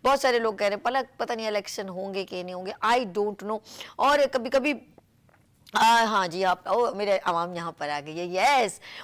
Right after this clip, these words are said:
ओके, मैं, मैं सोचने, अ, सोचने पे मजबूर हो जाती हूँ लोगों के gossip से कि आया कि अभी तक हम लोग, दुनिया चांद पर पहुँच गई, हम चांद रात तय नहीं कर पाते हैं। तो ये तो एक comedy में, लेकिन अब ये भी सोचें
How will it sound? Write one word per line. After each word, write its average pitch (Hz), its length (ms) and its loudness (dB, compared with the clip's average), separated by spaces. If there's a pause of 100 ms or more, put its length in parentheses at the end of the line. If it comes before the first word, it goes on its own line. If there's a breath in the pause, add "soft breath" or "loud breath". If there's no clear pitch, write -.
ओके, 226 260 0
मैं, 311 440 0
मैं 339 140 -2
सोचने, 311 420 -4
अ, 226 400 -2
सोचने 226 420 -4
पे 233 100 -4
मजबूर 196 440 -4
हो 233 80 0
जाती 180 320 -6
हूँ 226 100 -4
लोगों 214 220 -4
के 220 100 -6
gossip 180 380 -8
से 247 200 -2 (400 loud breath)
कि 269 60 2
आया 262 360 6
कि 262 360 -4
अभी 262 380 -4
तक 302 280 0 (320)
हम 240 260 -4
लोग, 254 360 0
दुनिया 247 340 -4
चांद 226 320 0
पर 269 120 -2
पहुँच 262 260 -4
गई, 269 220 -4 (360 loud breath)
हम 214 220 -4
चांद 220 360 2
रात 214 240 2
तय 214 160 0
नहीं 208 120 -6
कर 160 140 -4
पाते 151 320 -8
हैं। 160 180 -8
तो 185 140 -8
ये 190 140 -4
तो 196 120 -6
एक 190 180 -6
comedy 190 460 -4
में, 233 140 -4
लेकिन 247 260 -4
अब 208 140 -6
ये 240 120 -4
भी 294 100 -2
सोचें 226 380 -6